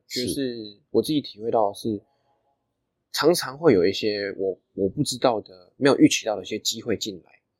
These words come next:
Speaker 1: 嗯。
Speaker 2: 但假设我没有时间去好好利用这个机会，这机-，这个机会就跑走了。
Speaker 1: 像是什么呢？
Speaker 2: 例如说好了，我常常在店里，我可以遇到一些拥有各种不同资源的人脉，
Speaker 1: 是。
Speaker 2: 或者是朋友、朋友的朋友什么的。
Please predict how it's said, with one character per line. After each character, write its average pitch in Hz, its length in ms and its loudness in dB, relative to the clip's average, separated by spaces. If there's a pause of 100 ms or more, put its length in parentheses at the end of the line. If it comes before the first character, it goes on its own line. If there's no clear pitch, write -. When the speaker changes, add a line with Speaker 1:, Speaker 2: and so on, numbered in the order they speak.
(260)
Speaker 1:
嗯。 80 320 -12
Speaker 2:
但 160 220 -2
假 104 180 0
设 156 140 0
我 120 120 4
没 107 100 2
有 156 120 6
时 117 180 -4
间 120 160 -6
去 131 400 -4
好 110 180 -4
好 113 40 4
利 127 140 -2
用 123 120 -6
这 120 60 -4
个 117 60 0
机 104 180 -8
会， 113 140 -12
这 139 100 -6
机-， - 260 -12
这 143 120 -14
个 131 80 -2
机 - 120 -8
会 135 80 -8
就 131 80 4
跑 101 220 -4
走 - 240 -10
了。 - 80 -20 (480)
Speaker 1:
像 170 220 -2
是 127 100 -12
什 - 100 -14
么 80 100 -20
呢？ - 160 -20 (240)
Speaker 2:
例 196 100 8
如 147 80 6
说 139 200 4
好 101 200 8
了， 90 260 -6
我 113 140 6
常 127 120 -6
常 139 140 -6
在 147 160 -2
店 127 260 2
里， 87 180 -12
我 110 120 4
可 160 160 -2
以 - 40 2
遇 151 140 0
到 135 200 4
一 - 20 -6
些 127 240 -8 (220)
拥 139 180 2
有 101 100 4
各 131 160 2
种 101 180 -2
不 135 120 0
同 101 180 -10
资 - 160 -12
源 95 220 0
的 98 360 0
人 90 200 0
脉， 107 240 0 (300)
Speaker 1:
是。 - 100 -2
Speaker 2:
或 120 80 10
者 117 60 4
是 139 60 8
朋 101 260 0
友、 117 200 8 (520)
朋 127 120 6
友 143 120 10
的 104 80 8
朋 95 220 -6
友 - 200 2 (200)
什 - 140 -2
么 101 140 -2
的。 92 180 -6